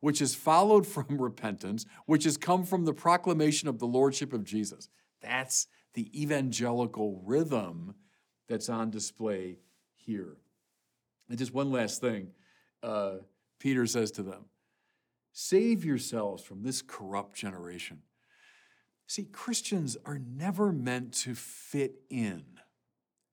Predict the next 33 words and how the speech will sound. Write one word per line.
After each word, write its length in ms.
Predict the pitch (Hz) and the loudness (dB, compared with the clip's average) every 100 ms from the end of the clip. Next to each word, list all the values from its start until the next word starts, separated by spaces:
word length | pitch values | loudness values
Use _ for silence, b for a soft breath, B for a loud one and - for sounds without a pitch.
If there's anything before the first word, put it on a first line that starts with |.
| _ _ _ _ _ - | _ _ _ _ _ -8
Jesus 400 | - 190 233 220 | 2 4 6 4
said, 180 | 160 127 | 4 4
"You're 160 | 170 | 2
the 100 | 226 | 4
salt 580 | 190 - 185 202 214 214 | 6 6 6 4 2 0
of 100 | 151 | -2
the 160 | 139 135 | -2 -2
earth. 380 | 208 247 139 143 | -2 -2 -2 -2
You're 100 | 185 | -2
the 120 | 185 | -2
light 360 | 135 156 208 | -2 0 2
of 100 | 208 | 2
the 80 | 160 | 2
world. 420 | 139 170 240 165 | 2 4 4 4
You're 140 | 123 226 | 2 6
meant 280 | 226 226 208 | 8 6 4
to 80 | |
be 100 | 147 | -2
different." 760 | 123 - 165 160 139 92 - - b b b b b _ | -6 -6 -6 -4 -4 -4 -8 -18 b b b b b _
Every 500 | 220 285 269 220 240 | 8 8 8 6 4
generation 600 | 151 170 151 135 131 127 | 6 6 6 6 4 2
from 220 | 110 143 135 | -2 -2 -2
the 80 | |
first 300 | 120 185 175 | 0 0 2
century 320 | 175 160 151 127 | 2 0 -2 -4
to 280 | - 202 196 | 0 0 2
today 800 | - 160 127 160 160 95 - - _ _ _ _ _ _ | 0 0 4 6 6 4 -2 -20 _ _ _ _ _ _
falls 500 | - - 202 208 170 | -2 8 10 10 8
short 300 | - 185 180 | 4 6 6
of 60 | 143 | 4
what 120 | 117 | 2
God 240 | 127 120 | 2 2
wants. 380 | 104 101 82 - | 0 -6 -8 -18